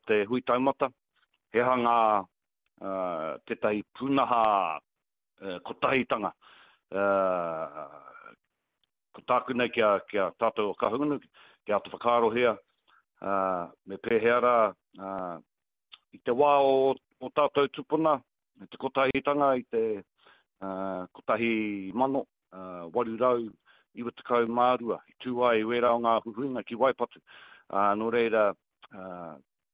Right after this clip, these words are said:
he, me, me pēhea rā, e rā whakaritenga i te wā o tātou rei tupuna, i a te hāngaitanga, ā, ki ēnei tau, e noho nei tātou, ā, mena ka taea, ana, te, te rape he, he hu-, huarahi he whai mā tātou.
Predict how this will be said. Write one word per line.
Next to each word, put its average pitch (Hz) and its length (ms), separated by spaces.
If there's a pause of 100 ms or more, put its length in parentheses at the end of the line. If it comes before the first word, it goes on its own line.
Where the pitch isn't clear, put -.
(800)
he, 107 220 (140)
me, 95 140 (180)
me - 120
pēhea 110 360
rā, 117 140 (600)
e 113 160
rā 123 160
whakaritenga 143 680
i 127 120
te 120 80
wā 131 220
o 123 100
tātou 127 320
rei 120 160
tupuna, 147 320 (240)
i 113 100
a 120 80
te 113 160
hāngaitanga, 131 720 (360)
ā, 107 120 (440)
ki 113 180 (600)
ēnei 131 440
tau, 151 160
e 135 80
noho 131 200
nei 135 160
tātou, 147 400 (320)
ā, 101 160
mena 117 200
ka - 160
taea, 160 360
ana, 127 280 (360)
te, - 100 (460)
te 120 100
rape 127 300
he, 110 220
he 104 120
hu-, 131 260
huarahi 127 420
he 107 140
whai 131 220
mā 123 180
tātou. 151 380